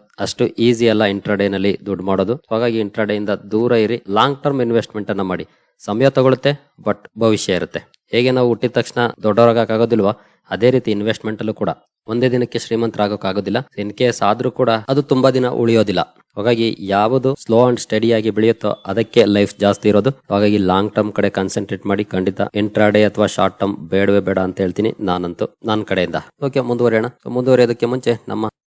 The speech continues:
ಎಸ್ ಎಂ ಕೆ ಗೆಳೆಯರ ಬಳಗ, ಹೊಸ ಚಾನಲ್ ಎಸ್ ಎಂ ಕೆ ಗೆಳೆಯರ ಬಳಗ, ಇಲ್ಲಿವರೆಗೂ ನೋಡಿಲ್ಲ ಅಂತಂದ್ರೆ ನಿನ್ನೆ ಹೊಸ ವಿಡಿಯೋ ಬಂದಿದೆ ನೋಡಿ. So ಯೂಸ್‌ಫುಲ್ ಅನ್ಸಿದ್ರೆ ಚಾನಲ್ ಅನ್ನ ಸಬ್ಸ್ಕ್ರೈಬ್ ಕೂಡ ಮಾಡ್ಕೊಳ್ಬಹುದು. ಪ್ರತಿ ವೀಕೆಂಡ್ ಅಲ್ಲೂ ಕೂಡ ಒಂದು ಹೊಸ ವಿಷಯವನ್ನ ತರುವಂತ ಪ್ರಯತ್ನ ಮಾಡ್ತೀವಿ ಈ ಚಾನಲ್ ನ ಮೂಲಕ. So ಇದರ ಲಿಂಕ್ ಡಿಸ್ಕ್ರಿಪ್ಷನ್ ಹಾಗೂ ಕಾಮೆಂಟ್ ಸೆಕ್ಷನ್ ಅಲ್ಲಿ ಇರುತ್ತೆ,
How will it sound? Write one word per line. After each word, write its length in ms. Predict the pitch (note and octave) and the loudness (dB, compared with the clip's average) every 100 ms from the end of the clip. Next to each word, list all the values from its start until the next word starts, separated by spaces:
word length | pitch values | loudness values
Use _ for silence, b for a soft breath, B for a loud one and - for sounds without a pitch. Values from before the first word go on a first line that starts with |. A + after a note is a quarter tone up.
| - | -6
ಎಸ್ 200 | A#2+ - | -2 2
ಎಂ 120 | B2+ | 2
ಕೆ 140 | A2+ A#2 | 4 4
ಗೆಳೆಯರ 300 | G#2+ A2+ A2 | 4 4 6
ಬಳಗ, 240 | G#2+ G#2 | 4 4
ಹೊಸ 380 | G#2 - A#2 B2+ | 2 0 0 2
ಚಾನಲ್ 400 | - A#2 A#2 A#2 - | 2 4 4 2 -2
ಎಸ್ 180 | G#2+ A#2+ | -2 0
ಎಂ 120 | A2+ | 0
ಕೆ 120 | A#2+ | 0
ಗೆಳೆಯರ 280 | G#2 G#2+ G#2+ | 2 2 4
ಬಳಗ, 220 | G#2 G2+ | 2 2
ಇಲ್ಲಿವರೆಗೂ 640 | G#2 - - G#2 G#2 G2+ | 0 -4 -4 2 2 2
ನೋಡಿಲ್ಲ 320 | G2 G2+ G#2+ G2+ | 0 2 2 2
ಅಂತಂದ್ರೆ 380 | G2+ G#2 G2+ A2 - | 2 0 0 -4 -4
ನಿನ್ನೆ 200 | G#2 G#2 | -2 -2
ಹೊಸ 300 | - G2 - | -2 -2 0
ವಿಡಿಯೋ 280 | G2+ G2+ G2 | 0 0 0
ಬಂದಿದೆ 400 | F#2 G2 G2 F#2+ | -2 -2 -2 -2
ನೋಡಿ. 240 | F#2+ G#2 | -2 -4
So 260 | - - G#2+ | -6 -6 -4
ಯೂಸ್‌ಫುಲ್ 360 | G#2+ - G#2+ | -2 -2 -2
ಅನ್ಸಿದ್ರೆ 420 | G#2 G2 G2+ G2 - - | -2 -2 -2 -4 -6 -6
ಚಾನಲ್ 240 | F#2+ F#2+ | -2 -2
ಅನ್ನ 140 | G2 | -2
ಸಬ್ಸ್ಕ್ರೈಬ್ 440 | F2+ G2+ - G2 F#2 | -4 -8 -8 -6 -6
ಕೂಡ 180 | - F#2 | -4 -4
ಮಾಡ್ಕೊಳ್ಬಹುದು. 580 | F#2 F2+ - F2+ G2 | -4 -4 -2 -2 -2
ಪ್ರತಿ 600 | C3+ _ _ A2 - A#2 - | -4 _ _ -4 0 -2 -2
ವೀಕೆಂಡ್ 320 | G#2+ G#2 G#2 | -4 -4 -2
ಅಲ್ಲೂ 140 | G2+ G2+ | 0 0
ಕೂಡ 160 | B2 G2+ - - | 0 0 -2 -4
ಒಂದು 200 | C#3+ C3 | 0 2
ಹೊಸ 200 | A#2+ A#2 | 2 4
ವಿಷಯವನ್ನ 440 | A#2+ G#2+ A2+ A2 G#2+ - - | 2 2 0 0 -2 -6 -2
ತರುವಂತ 340 | G#2 G#2 G#2 | 2 2 0
ಪ್ರಯತ್ನ 380 | G2 F#2+ F2+ G2+ | -2 -2 -2 -4
ಮಾಡ್ತೀವಿ 400 | F#2+ F2 A2 C3+ _ - | -4 -2 -4 -6 _ -6
ಈ 100 | G#2+ | -4
ಚಾನಲ್ 380 | - F#2+ F#2+ | -4 -4 -2
ನ 60 | F#2 | -4
ಮೂಲಕ. 380 | F#2 F2+ D#2+ - | -4 -4 -6 -8
So 220 | - A#2+ | -6 -2
ಇದರ 140 | A#2 | 0
ಲಿಂಕ್ 300 | A#2 A#2+ A#2+ | 2 0 -2
ಡಿಸ್ಕ್ರಿಪ್ಷನ್ 520 | G#2 G2 - - A#2 A2 | -8 -8 -10 -8 -4 -4
ಹಾಗೂ 220 | G2+ G#2+ | -2 -2
ಕಾಮೆಂಟ್ 340 | - G#2 G#2 | 0 -2 -2
ಸೆಕ್ಷನ್ 260 | - - G#2 | -4 -4 -4
ಅಲ್ಲಿ 140 | G2+ | -2
ಇರುತ್ತೆ, 260 | G2 G2 | -2 -4